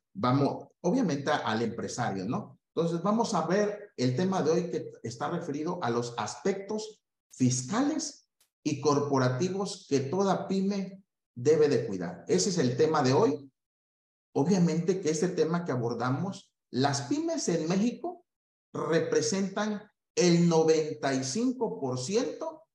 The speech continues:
de las empresas. ¿Pero qué son las pymes? Vamos a, a iniciar.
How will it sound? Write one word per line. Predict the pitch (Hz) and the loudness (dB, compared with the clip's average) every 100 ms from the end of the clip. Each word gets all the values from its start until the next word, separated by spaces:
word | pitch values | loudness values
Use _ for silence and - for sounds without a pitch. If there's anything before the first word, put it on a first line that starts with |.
| _ _ | _ _
de | 131 147 | -2 0
las | 135 127 | 0 0
empresas. | 127 127 147 - - - - _ _ _ _ _ _ _ _ | 0 0 -2 -4 -10 -16 -20 _ _ _ _ _ _ _ _
¿Pero | 123 120 - | -2 0 0
qué | 127 | -4
son | 131 147 | -2 -2
las | 170 | -2
pymes? | - 330 262 175 123 | -2 -2 -2 -4 -4
Vamos | 151 180 170 139 | -2 -2 -2 -2
a, | 117 - - _ - | -4 -6 -14 _ -4
a | 127 | 2
iniciar. | 131 123 - 147 127 - - - | 4 2 0 0 0 -2 -8 -18